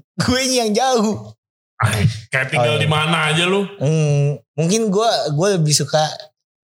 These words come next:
Speaker 1: di pusat kali.
Speaker 2: Hmm.
Speaker 1: Jadi kayak orang-orang dari semua daerah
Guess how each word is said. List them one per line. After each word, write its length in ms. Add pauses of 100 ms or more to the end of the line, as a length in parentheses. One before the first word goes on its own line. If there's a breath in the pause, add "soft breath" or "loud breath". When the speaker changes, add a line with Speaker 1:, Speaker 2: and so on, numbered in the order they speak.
(300)
Speaker 1:
di 160
pusat 320
kali. 280 (120)
Speaker 2:
Hmm. 340
Speaker 1:
Jadi 340
kayak 220
orang-orang 480
dari 180
semua 340
daerah 360